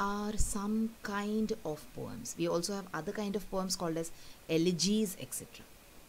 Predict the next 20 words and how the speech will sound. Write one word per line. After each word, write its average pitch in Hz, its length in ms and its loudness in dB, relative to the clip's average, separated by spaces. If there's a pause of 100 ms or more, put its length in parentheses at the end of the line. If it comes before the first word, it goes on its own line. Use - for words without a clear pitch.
(120)
Okay, 277 260 2 (800)
after 247 440 2
all 156 180 8
this 135 260 -2
now, 156 300 -4 (240)
we 175 80 2
are 175 60 4
going 220 140 2
to 269 60 -2
talk 160 260 0
about 151 520 0 (120)
the 175 60 -2
poem 151 380 0
that 160 160 -2
we 156 80 2
are 151 40 2
going 151 140 -4
to 170 80 0
study 131 480 4
today. - 300 12